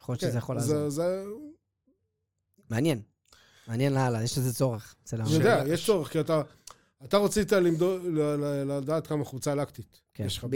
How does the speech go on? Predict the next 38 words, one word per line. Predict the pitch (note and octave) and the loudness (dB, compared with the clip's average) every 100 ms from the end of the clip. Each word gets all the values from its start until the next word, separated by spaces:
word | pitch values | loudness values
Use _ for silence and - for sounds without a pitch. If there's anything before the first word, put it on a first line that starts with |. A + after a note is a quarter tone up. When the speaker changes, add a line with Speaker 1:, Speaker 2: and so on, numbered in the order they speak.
| C3+ | 0
Speaker 1:
בדיוק, | A#2+ A2+ | 0 -2
Speaker 2:
ה- | B2 | -2
Speaker 1:
לקטט, | A2+ - G#2+ - | -2 0 -2 -2
נכון. | A2 - G#2+ | -10 -8 -8
Speaker 2:
אוקיי, | G#2 C#3+ B2+ - D#3 D#3+ - | -2 -2 -4 -10 -14 -14 -10
דבר | D3+ G3+ | 0 2
ראשון, | A3 A3+ A3+ | 4 6 6
כשיש | G#3 G3 G3+ | 6 2 2
לך | - | 0
חומצה | E3 E3+ F3 F3 | -4 -2 0 0
לקטית | E3+ G3+ | 0 -2
זה | D3 | -2
כבר | C3+ C3+ | -4 -6
too | - D3+ | 0 2
late, | C3+ A2+ - - _ - C3 | 2 0 -6 -20 _ -20 -16
אוקיי? | A#2+ E3 G#3 - C3+ C#3 A#2 | -2 2 2 0 -2 -2 -2
Speaker 1:
<laughs> | G#2+ _ _ | -4 _ _
כן. | - G#2 G2 _ _ _ _ _ _ - | -10 -10 -10 _ _ _ _ _ _ 0
Speaker 2:
אה, | D#3 D#3 D#3 D3+ D3+ D3 D3+ F3 | 6 8 8 8 8 8 4 2
ודבר, | C3+ C#3+ D3 F3+ F3+ | 0 2 2 2 2
Speaker 1:
אבל | C#3+ | 2
זה | C#3 | 6
גם | D3 | 8
Speaker 2:
ו-, | |
Speaker 1:
עוזר | D3 F3 | 10 10
Speaker 2:
ו-, | |
Speaker 1:
בזה, | G3 G#3 G3 | 8 10 10
אני | D3 | 10
מניח, | C#3 A#2+ G#2 A#2+ | 6 6 2 0
נכון? | - D#3 | 2 4
Speaker 2:
מה? | G#3+ - - B2 | 2 -2 -8 -2
Speaker 1:
וזה | A#2 | 2
עוזר | A#2+ A#2+ | 4 4
גם | C3+ C#3 | 4 2
לדעת | C3+ C3+ C3+ | 2 2 0
את | C3 | -2
המד-, | C#3 B2+ B2+ C3+ | -2 0 0 0
מד-, | C#3 B2+ | 2 2